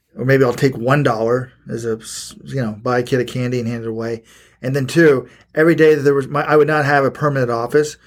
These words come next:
I'm used to working mobily anyways at a, at a sort of co-working space. So every day that we had a shooting, I would set up an office on that corner, and that's where I would do it. Try to bring attention to this, try to get some national attention, maybe some national help.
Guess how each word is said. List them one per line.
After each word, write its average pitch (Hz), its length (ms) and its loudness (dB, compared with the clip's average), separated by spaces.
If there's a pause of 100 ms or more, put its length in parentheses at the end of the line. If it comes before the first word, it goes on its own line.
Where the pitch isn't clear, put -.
(300)
I'm 135 200 -6
used 139 220 0
to - 80 -2
working 135 340 0
mobily 131 400 4
anyways 131 540 2
at 113 80 -8
a, 113 40 -4
at 120 200 -4
a 110 100 -6
sort 113 220 -4
of 110 140 -12
co-working 127 500 0
space. 131 400 0
So 120 300 0 (720)
every 143 200 6
day 135 180 6
that 139 60 4
we 131 80 0
had 131 120 4
a 123 40 4
shooting, 139 440 4
I 120 80 0
would 127 100 2
set 139 160 2
up 127 120 0
an 131 80 0
office 127 480 -2
on 131 180 2
that 120 160 -4
corner, 120 340 0
and 127 160 -4
that's 123 160 0
where 127 140 2
I 120 80 0
would 113 160 -4
do 120 180 4
it. 107 160 -4 (280)
Try 139 180 2
to 123 60 -2
bring 131 180 4
attention 135 460 2
to 127 120 2
this, 113 240 2
try 127 160 2
to 123 80 2
get 120 160 2
some 120 140 -2
national 117 420 2
attention, 117 400 -4
maybe 117 160 2
some - 160 0
national 117 400 0
help. 117 340 2